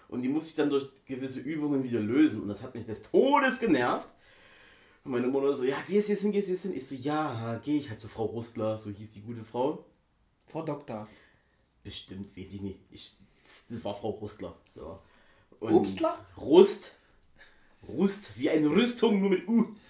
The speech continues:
Speaker 2: Stell dir mal vor, die heißt Frau Obstler.
Speaker 1: Ne? <laughs> Und ich hab mir davon eigentlich gedacht, es wird deutlich wieder besser, ne? Aber diese Übungen haben nur dazu geführt, dass mein Hals extra weh getan hat.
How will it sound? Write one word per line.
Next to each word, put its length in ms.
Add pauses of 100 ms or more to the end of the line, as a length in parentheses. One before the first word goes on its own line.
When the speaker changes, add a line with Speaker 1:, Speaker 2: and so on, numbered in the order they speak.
(100)
Speaker 2:
Stell 180
dir 80
mal 100
vor, 160
die 80
heißt 200
Frau 300
Obstler. 420
Speaker 1:
Ne? 260 (380)
<laughs> 1500
Und 360 (960)
ich 200
hab 120
mir 60
davon 280
eigentlich 320
gedacht, 380 (920)
es 140
wird 120
deutlich 320
wieder 120
besser, 320
ne? 340
Aber 160
diese 240
Übungen 480
haben 140
nur 80
dazu 240
geführt, 260
dass 80
mein 140
Hals 340
extra 300
weh 120
getan 400
hat. 120